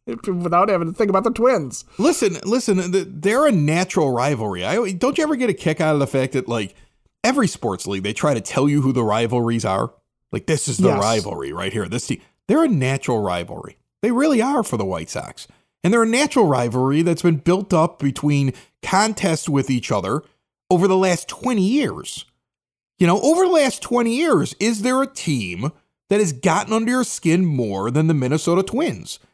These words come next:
Speaker 2: Is there a team that you have lost meaningful games against and then won meaningful games against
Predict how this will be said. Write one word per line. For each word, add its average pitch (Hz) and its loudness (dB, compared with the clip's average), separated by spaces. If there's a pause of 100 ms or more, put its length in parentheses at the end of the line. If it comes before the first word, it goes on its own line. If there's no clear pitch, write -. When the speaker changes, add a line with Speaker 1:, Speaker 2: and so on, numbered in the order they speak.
(200)
Speaker 2:
Is 220 2
there 311 2
a 302 0
team 170 -2
that 190 -2
you 165 0
have 165 0
lost 143 0
meaningful 208 0
games 196 0
against 190 -2 (420)
and 170 2
then 175 4
won 247 2
meaningful 117 -2
games 101 -6
against 95 -8